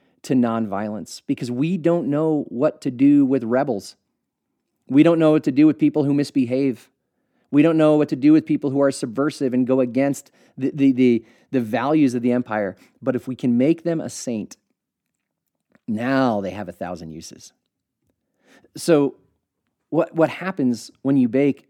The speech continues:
not only the idea of nonviolence, but the defense of it into your life, in your politics, in your religion, in your theology for almost two thousand years? What happens when you blur the lines and in some case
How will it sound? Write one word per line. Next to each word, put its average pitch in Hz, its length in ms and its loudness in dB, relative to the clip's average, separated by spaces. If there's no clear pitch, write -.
not 135 220 0
only 139 160 2
the 127 160 0
idea 127 180 0
of 117 80 -2
nonviolence, 113 680 -4
but 123 120 -6
the 127 60 -6
defense 131 380 -6
of 120 140 -6
it 104 160 -8
into 127 240 -6
your 120 140 -2
life, 113 500 -6
in 120 120 -6
your 98 100 -8
politics, 120 580 -6
in 127 120 -2
your 110 100 -2
religion, 107 540 -4
in 123 120 -2
your 110 100 -2
theology 110 640 -4
for - 160 -10
almost 143 320 0
two 135 120 0
thousand 110 360 -6
years? 110 340 -6
What 156 180 6
happens 156 440 0
when 143 120 4
you 139 80 6
blur 139 360 4
the 135 100 4
lines 135 400 4
and 131 100 4
in 135 60 6
some 165 260 0
case 139 300 0